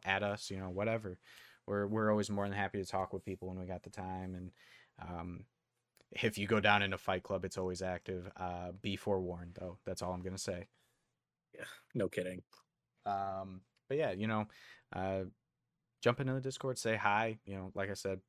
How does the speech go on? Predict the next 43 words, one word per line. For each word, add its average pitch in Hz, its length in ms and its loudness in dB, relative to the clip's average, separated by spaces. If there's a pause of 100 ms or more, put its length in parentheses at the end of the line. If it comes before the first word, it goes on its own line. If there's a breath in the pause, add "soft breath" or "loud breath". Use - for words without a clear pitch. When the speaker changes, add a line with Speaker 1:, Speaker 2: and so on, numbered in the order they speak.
(320)
Speaker 1:
leave 98 140 -2
a 98 40 0
like, 95 380 -2
comment, 92 280 -2
subscribe 95 460 -2
on 90 100 -4
the 92 80 -4
YouTube 104 340 -4
video. 98 520 -2
Um, 90 440 -10 (100)
follow 95 280 2
us 95 180 -4
on 92 340 -4 (400 soft breath)
the 95 180 -4
podcast 117 480 4
sites. - 540 0 (1700 soft breath)
Anything 92 300 -6
from 95 180 -4
your 92 140 2
end? 131 200 -2 (1080)
Speaker 2:
Uh, 131 200 0
I 117 60 4
think, 139 260 2
yeah, 120 240 6
just, 101 380 -2
uh, 104 260 0
YouTube 107 380 -8
channel. 104 480 0
We 104 140 0
also 98 260 2
are 101 160 6
on 98 160 0
Twitch. - 380 2
We 98 60 -2
try 98 200 -6
and 95 120 -6
stream 92 500 -4
the 90 60 -8
fight 92 340 -2
nights 95 240 -6
whenever 101 260 -2
we 90 120 0
can. 110 460 4